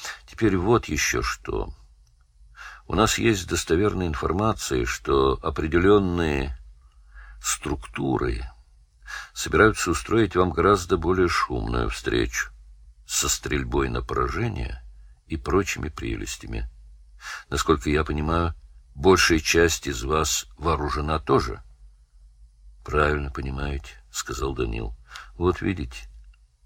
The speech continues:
мне, гражданин Черский, плевать на все ваши взаимные претензии и сложности, но это мой город, и если я в состоянии предотвратить какие-то разборки, я их предотвращаю.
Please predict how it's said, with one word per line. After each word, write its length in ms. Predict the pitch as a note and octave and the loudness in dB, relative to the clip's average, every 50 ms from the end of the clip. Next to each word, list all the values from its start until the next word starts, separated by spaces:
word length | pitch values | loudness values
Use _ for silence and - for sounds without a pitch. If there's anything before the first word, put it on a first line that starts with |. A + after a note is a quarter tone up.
| - - - - - | -20 -20 -20 -10 -4
мне, 400 | D#2+ F#2 F#2+ B2 C3 C3 C3 B2 | 0 2 4 6 6 6 4 4
гражданин 560 | A#2 G2 G2 G2 F2+ - F2+ F#2+ A2 A2+ - | 4 2 2 2 2 2 0 2 0 0 -2
Черский, 500 | - - F#2 G2 G2 - - - E2+ E2 | 0 2 2 2 2 0 -4 -6 -8 -8
плевать 720 | - - D2+ D2 D#2 D2+ D2+ F2 F2+ F2+ E2 - - - | -6 -4 -2 0 0 2 4 6 6 6 4 2 -2 -10
на 180 | G1+ A#1+ D2 C#2+ | -8 -6 -6 -4
все 320 | - - - - F2 G2+ | -4 -4 -2 0 2 2
ваши 340 | G2 F2+ F2 E2 - - D#2+ | 2 2 2 0 0 -2 -4
взаимные 500 | B1+ B1 B1 D2 D2+ E2 E2 D#2 C#2+ C#2 | -4 -4 -4 -2 -2 -2 -2 -2 -4 -4
претензии 560 | - - B1+ B1 - D#2 D#2 D#2 C#2 - C2 | -6 -8 -10 -8 -6 -4 -4 -4 -4 -6 -6
и 40 | B1+ | -6
сложности, 840 | - - - C#2+ D2+ C#2 - - A1+ - - - - C2+ B1+ - - - - - - - - - | -6 -4 -2 -2 -2 -2 -2 -6 -10 -12 -12 -12 -14 -14 -14 -14 -12 -12 -10 -8 -8 -10 -8 -4
но 180 | - E2+ E2+ D#2 - | 0 2 2 2 0
это 260 | - F2 - - F2 | -2 -2 0 0 0
мой 260 | E2+ E2 F2 F2+ F2 | 2 2 2 0 0
город, 420 | D#2 D#2+ F2+ F#2+ F#2 D2+ C2 - - - - - - - - - - - - - - | 0 0 0 0 0 0 -2 -6 -10 -12 -18 -20 -20 -20 -20 -18 -18 -18 -18 -14 -6
и 100 | - D2+ | -2 2
если 340 | D2 E2 F2 - - - D2+ | 6 6 6 6 4 2 2
я 240 | D2 D2+ F2+ F#2 E2+ | 4 6 6 6 4
в 60 | - | 2
состоянии 640 | - - - - - C#2+ D2 F2 F#2 E2+ D#2+ C#2+ | -2 -4 -4 -4 -2 0 2 2 2 2 0 -2
предотвратить 880 | C2 - - D#2+ D#2 D#2 D#2+ - - C#2+ D2+ D2 - - G2 F#2+ D#2 - | -2 -2 -2 0 0 0 -2 -2 -2 -2 -2 -2 -2 -2 -4 -4 -4 -6
какие-то 500 | - C#2+ C2+ - - D2 C#2 - - C2+ | -8 -8 -8 -6 -4 -6 -4 -4 -4 -2
разборки, 760 | - D2 C#2 C2+ C2 B1 F#2 G#2 A2+ - - - - B1 - - _ - - - _ _ _ _ _ _ _ - | -2 -2 -2 -4 -4 -2 -2 -2 -2 -4 -8 -12 -14 -14 -14 -16 _ -20 -20 -20 _ _ _ _ _ _ _ -4
я 220 | - D2+ F2 E2+ | 0 2 2 4
их 180 | C2+ B1+ - - | 2 0 -6 -8
предотвращаю. 880 | - - C2 - C2+ - - - A#1+ - - - - - - - - | -6 -4 -2 -2 -4 -4 -4 -6 -6 -4 -6 -8 -10 -12 -14 -16 -16